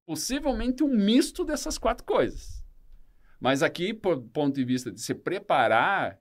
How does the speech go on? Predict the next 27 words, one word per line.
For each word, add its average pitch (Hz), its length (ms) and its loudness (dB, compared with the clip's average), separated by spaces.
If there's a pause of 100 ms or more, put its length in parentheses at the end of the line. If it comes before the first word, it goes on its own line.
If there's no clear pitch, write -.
(180)
enquanto 113 420 -4
indivíduos 110 720 -4
que 101 140 -12
imaginam 101 540 -6
uma 98 160 -6
vida 95 260 -8
daqui 85 240 -8
a 87 60 -4
vinte, 104 500 0
trinta 113 540 -4
anos, 98 500 -4
ou 131 160 0
pra 151 180 -4
ir 117 220 -4 (280)
falar 123 260 2
pros 156 220 -4
nossos 135 400 -6
filhos 113 520 -4
ou 98 140 -6
netos 110 640 -6 (260)
sobre 104 460 -8
como 147 480 0
será 104 420 -2
o 110 80 -2
futuro 101 680 -4
pra 87 240 -4
eles, 127 640 -6